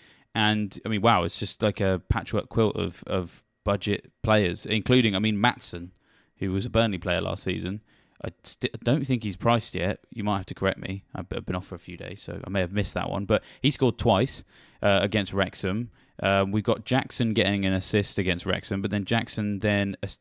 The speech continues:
got two more assists and a goal against Brighton. So he was very much at the centre of attention, but Nkunku scored in both games. All sorts going on here with Chelsea.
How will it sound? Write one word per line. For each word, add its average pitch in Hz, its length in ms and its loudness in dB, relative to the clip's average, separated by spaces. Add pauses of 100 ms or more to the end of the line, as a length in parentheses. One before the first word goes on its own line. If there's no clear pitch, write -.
got - 200 -8
two 127 200 2
more 123 240 4
assists 110 300 -2
and 101 100 -2
a 95 60 -4
goal 107 400 6
against 90 300 -4
Brighton. 101 440 0
So 92 220 -2 (380)
he 135 120 2
was 131 140 2
very 107 160 4
much 98 180 -4
at - 80 -6
the 92 60 -10
centre 98 220 -4
of 95 60 -4
attention, 110 360 -6
but - 240 -10
Nkunku 135 640 -2
scored 127 340 2
in 123 100 0
both 117 280 0
games. 113 380 0 (840)
All 208 220 2
sorts 135 300 2
going 117 240 -2
on 117 120 -4
here 98 120 -4
with 90 100 -6
Chelsea. 98 540 -4